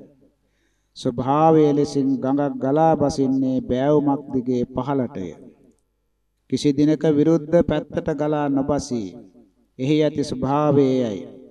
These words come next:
වේගයෙන් පහළට ගලන ගඟ දකින ගම් යූරේ සිටින මිනිහෙකුට ඔහුගේ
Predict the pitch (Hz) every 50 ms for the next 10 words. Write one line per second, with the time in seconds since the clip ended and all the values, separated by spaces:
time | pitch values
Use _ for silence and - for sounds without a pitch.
0 | - _ _ _ _ _ _ - 127 120 120 139 160 175 180 - 170 165 160 156
1 | 151 143 139 - - 139 131 156 160 156 147 143 143 131 120 127 139 151 151 151
2 | 139 135 139 135 131 135 123 127 127 131 - 147 139 139 131 123 135 147 160 165
3 | 156 147 147 143 139 139 139 139 135 135 131 - 151 139 - 139 135 123 117 110
4 | 110 120 127 131 139 139 131 147 156 143 - 165 165 160 160 170 165 160 - _
5 | _ 165 _ _ _ _ _ _ _ _ _ _ - 143 156 175 180 165 165 165
6 | 160 151